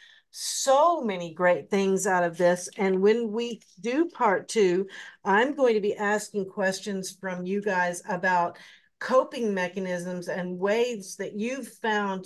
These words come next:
to, how did you get through the mud? That's what I'm gonna wanna know. I'm gonna wanna know what happens when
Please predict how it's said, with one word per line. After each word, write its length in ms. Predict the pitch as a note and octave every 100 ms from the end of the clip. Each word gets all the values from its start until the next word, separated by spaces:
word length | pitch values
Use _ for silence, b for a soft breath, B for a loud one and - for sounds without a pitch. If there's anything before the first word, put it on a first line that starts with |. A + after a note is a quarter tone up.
| -
to, 300 | G3+ F3+ F3 b b _ _
how 200 | - B3
did 180 | C#4 A#3
you 160 | G3+ A3+
get 460 | F3+ A3 - -
through 320 | G3+ A3 C#4 A#3+
the 100 | F#3+
mud? 320 | D#3+ D3 - -
That's 340 | G3 G#3 -
what 140 | A#3
I'm 220 | G3+ F#3 F#3
gonna 260 | F#3+ F3
wanna 260 | E3+ E3 E3
know. 200 | F3 F3
I'm 220 | D#3+ D#3+
gonna 240 | G3 F#3+ F#3
wanna 260 | F#3 F3+
know 240 | F3 F3 E3+
what 240 | F3 A3
happens 680 | G#3+ G#3+ A3+ A3+ F3+ E3 F3
when 340 | F3 E3+ E3